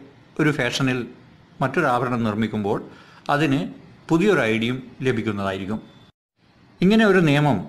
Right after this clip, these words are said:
ഉണ്ടാക്കിയതിൻ്റെ പ്രധാന കാരണം ഹോൾമാർക്കിംഗ് നിബന്ധനകൾ കർശനമാക്കിയതിനു ശേഷം പോലും പല ജ്വല്ലറികളും മൂല്യം കുറഞ്ഞ ആഭരണങ്ങൾ വിറ്റ് ഉപഭോക്താക്കളെ വഞ്ചിക്കുന്നത് തുടരുന്നു എന്നുള്ളതാണ്.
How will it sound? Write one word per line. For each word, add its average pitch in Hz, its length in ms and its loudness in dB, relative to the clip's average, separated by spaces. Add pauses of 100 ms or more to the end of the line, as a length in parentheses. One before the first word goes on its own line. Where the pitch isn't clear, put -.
ഉണ്ടാക്കിയതിൻ്റെ 139 560 2
പ്രധാന 131 540 -2
കാരണം 95 440 -4 (400)
ഹോൾമാർക്കിംഗ് 170 640 0
നിബന്ധനകൾ 127 500 0 (140)
കർശനമാക്കിയതിനു 123 840 -2
ശേഷം 104 400 -4
പോലും 92 460 -4
പല 165 140 2
ജ്വല്ലറികളും 107 920 -2 (140)
മൂല്യം 170 360 2
കുറഞ്ഞ 127 380 0 (120)
ആഭരണങ്ങൾ 117 480 -2
വിറ്റ് 98 280 -4 (160)
ഉപഭോക്താക്കളെ 120 760 -2 (140)
വഞ്ചിക്കുന്നത് 110 580 -2 (220)
തുടരുന്നു 104 400 -2
എന്നുള്ളതാണ്. 90 520 -6